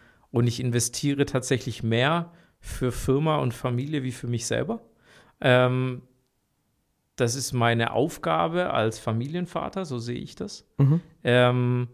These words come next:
Speaker 1: ich tue aber auch ganz viel dafür, dass, äh, meine Tochter, die Fünfjährige, heute schon so ein bisschen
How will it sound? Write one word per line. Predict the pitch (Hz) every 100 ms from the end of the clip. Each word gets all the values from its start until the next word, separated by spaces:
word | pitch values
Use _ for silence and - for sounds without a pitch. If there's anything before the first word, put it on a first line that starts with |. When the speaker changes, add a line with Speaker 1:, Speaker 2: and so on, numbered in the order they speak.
| _ _ _ _ _ _ _ _ -
Speaker 1:
ich | 120
tue | - 143
aber | 143 143
auch | 135 127
ganz | 127 127 -
viel | 139 143
dafür, | 143 139 - 139 143 139
dass, | - 117 117 117 - -
äh, | - 117 117 - -
meine | 117 117 117 113 107 110 -
Tochter, | - 135 - 156 151 151 - 147
die | - 135
Fünfjährige, | - 139 139 139 131 123 113
heute | 120 127 143
schon | 143 135
so | 127
ein | 123
bisschen | 120 120 131 120